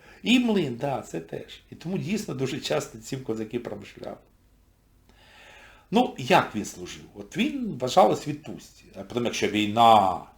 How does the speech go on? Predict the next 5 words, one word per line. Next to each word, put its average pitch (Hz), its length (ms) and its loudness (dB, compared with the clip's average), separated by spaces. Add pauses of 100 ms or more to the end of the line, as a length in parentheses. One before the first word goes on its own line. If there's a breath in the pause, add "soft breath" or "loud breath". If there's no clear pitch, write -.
(100)
мобілізація, 202 1600 12 (300 loud breath)
і 151 140 12
хлопці 123 720 8 (180)
на 220 260 12
війну. 127 340 6